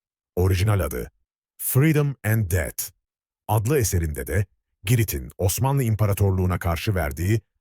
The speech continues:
bağımsızlık mücadelesini anlatır. Bu eserde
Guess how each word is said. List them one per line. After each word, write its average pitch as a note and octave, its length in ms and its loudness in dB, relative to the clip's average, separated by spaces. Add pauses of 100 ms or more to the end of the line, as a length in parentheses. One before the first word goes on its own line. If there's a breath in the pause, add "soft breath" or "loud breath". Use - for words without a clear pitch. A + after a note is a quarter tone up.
(120)
bağımsızlık A2+ 720 0
mücadelesini D#2 640 -2
anlatır. B1+ 560 -10 (720)
Bu B2+ 160 4
eserde E2 540 -4